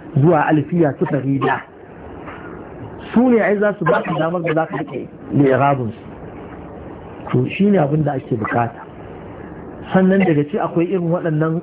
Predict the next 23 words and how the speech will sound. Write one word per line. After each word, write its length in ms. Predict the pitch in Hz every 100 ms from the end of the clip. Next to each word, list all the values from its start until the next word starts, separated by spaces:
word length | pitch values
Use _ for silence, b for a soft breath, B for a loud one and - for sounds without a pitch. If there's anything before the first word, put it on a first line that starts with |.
| -
abubuwan 320 | 165 180 156
da 60 | -
aka 180 | 160 156
riƙe 280 | 156 147 147
na 60 | 160
al-alghazul 680 | 147 131 127 131 160 147 127
fiqhiyya. 560 | - - 110 160 156 123 - - - - - - - - - - - - - - - 127
Rajulun 400 | 160 175 175 135 -
salla 420 | 123 131 151 156
wa 80 | 135
ma 220 | 139 139
nawa, 280 | 123 107 104 - - -
wa 160 | 139 147
rajulun 340 | 151 160 143
nawa 360 | 131 131 143 135
wa 20 |
ma 160 | 127 131 -
salla. 340 | 110 104 87 - - - - 104 - -
Waye 400 | 120 123 127 139
su? 240 | - - - - - - 165
Irin 160 | 160 151
waɗannan 340 | 147 143 143 131
al-alghaz 580 | 123 123 120 151 139